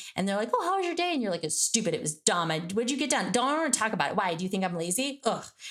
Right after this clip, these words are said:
And then <laughs> you just walk away, right? So that's the kind of thing that we go through. But really,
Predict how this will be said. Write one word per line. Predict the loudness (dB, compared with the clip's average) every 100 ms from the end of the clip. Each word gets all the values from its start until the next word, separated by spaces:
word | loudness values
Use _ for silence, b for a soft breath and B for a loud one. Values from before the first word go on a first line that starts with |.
| B
And | 2
then | 2
<laughs> | 2 2
you | 2
just | 2
walk | 2 0 0
away, | 2 2 -2 -2
right? | -2 0 -2 B B B
So | 0 2 2 0 B B B
that's | 2 2 2
the | 0
kind | 2 2
of | 2
thing | 2 2
that | 2 0
we | 0
go | 2 2 0
through. | -2 0 0
But | 0 0 0
really, | 0 0 2 0 -4